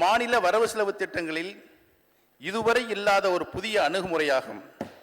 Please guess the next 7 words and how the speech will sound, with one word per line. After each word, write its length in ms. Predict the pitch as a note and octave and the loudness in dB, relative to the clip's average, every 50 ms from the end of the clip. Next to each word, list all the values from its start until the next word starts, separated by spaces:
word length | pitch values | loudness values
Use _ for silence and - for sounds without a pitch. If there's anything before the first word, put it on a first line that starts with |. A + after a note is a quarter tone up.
| - _ _ - - - - - - - - - - - - - - - - - - - - - - - - - - - - - - - - - - - - - - - - - - - - - - - - - - - - - - - - - - | -20 _ _ -16 -16 -16 -20 -20 -20 -16 -16 -16 -16 -14 -16 -18 -18 -14 -12 -12 -12 -12 -14 -16 -16 -16 -12 -12 -12 -12 -12 -14 -14 -14 -14 -12 -12 -12 -12 -12 -14 -14 -14 -12 -12 -12 -12 -10 -12 -12 -14 -14 -16 -18 -20 -20 -20 -20 -16 -6 -4
தமிழ்நாட்டின் 520 | D#3 F3 G#3+ A3+ A3+ A3 G#3 - A3 G#3+ F#3 | -2 -2 2 2 2 2 2 0 -2 -4 -4
முக்கிய 220 | E3+ - - G#3+ G3+ - | -6 -2 -2 -2 -2 0
பிரச்சனைகளாக 560 | F#3 F3 F3 - G#3 G3 F#3 E3+ E3+ D#3+ D#3 E3+ D#3 B2 A2+ A2+ A2+ - - - - _ _ _ _ - B2 | -2 -4 -2 -2 -4 -2 0 2 2 2 2 2 0 0 -2 -4 -10 -16 -20 -20 -20 _ _ _ _ -8 -4
நீர் 180 | D#3+ G3 G3 F#3 | -2 -2 0 2
மேலாண்மை, 400 | F3 D#3+ D#3 D3 C#3 C3+ C#3+ D#3 F3 F#3 - - - - - - _ _ _ _ _ _ _ _ _ _ _ _ _ - | 2 4 4 4 2 2 0 -2 -2 -6 -10 -16 -20 -20 -20 -20 _ _ _ _ _ _ _ _ _ _ _ _ _ 2
வறுமை 260 | C#3+ D#3+ G3 G3+ F#3+ E3+ | 2 2 4 2 2 2
ஒழிப்பு, 320 | D#3+ D3+ D3 - C#3 D3 | 2 0 0 -2 -4 -2